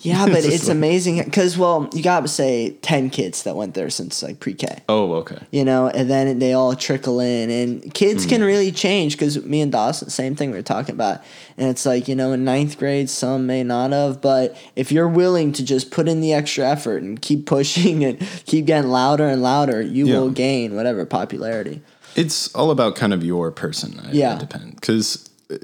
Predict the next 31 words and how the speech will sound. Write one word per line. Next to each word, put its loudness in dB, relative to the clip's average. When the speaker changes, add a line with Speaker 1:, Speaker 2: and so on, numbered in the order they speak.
Speaker 2:
you 2
have 0
to 4
know 2
yourself. -4
For 0
me, 2
if 2
I, 0
if -2
I 4
want -2
to, 0
and -4
if -2
I 0
just -6
have -2
no 0
drive, -2
I 2
will 2
isolate -6
myself. -14
Speaker 1:
Yeah. -4
Speaker 2:
That's -2
just -2
how 0
I, -2
I -4
am, 0